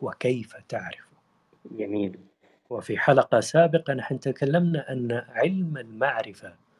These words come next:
Speaker 1: هو أصل العلوم، فأن
Speaker 2: م.
Speaker 1: تعرف هذا أصل كل شيء، الذي تعرفه هو أنت ويمثلك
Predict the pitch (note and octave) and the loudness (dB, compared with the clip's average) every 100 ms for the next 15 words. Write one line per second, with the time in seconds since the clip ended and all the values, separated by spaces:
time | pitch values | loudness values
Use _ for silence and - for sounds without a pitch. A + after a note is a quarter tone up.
0 | _ - B2 C#3+ F3+ - D3+ A2+ G2+ A2 | _ 0 2 4 4 4 2 4 2 2
1 | D3+ - _ _ _ _ _ - - - | 0 -2 _ _ _ _ _ -20 -20 -14
2 | - - C#3 A#2+ G#2 F#3 F3 F3+ E3+ _ | -6 -2 2 4 6 6 6 4 2 _
3 | _ _ _ _ _ _ _ - C#3+ C3 | _ _ _ _ _ _ _ -4 -2 -2
4 | - G3 F#3+ F3 D#3+ _ - G#3+ F#3+ D3+ | 0 0 2 0 -2 _ -2 2 2 2
5 | D#3 D3 - _ _ - A#2+ C#3 F3 F#3 | 0 -2 -4 _ _ -6 -2 2 2 2
6 | D#3+ G3+ F3 G3 - F3+ _ _ - A2+ | 4 4 4 -2 -2 -4 _ _ 0 0
7 | G#2+ D3+ C#3 - - _ _ - A2 G#2+ | 0 -4 -6 -10 -20 _ _ -16 -14 -4
8 | A#2+ D3 - A2 - - | -2 -2 -6 -18 -18 -20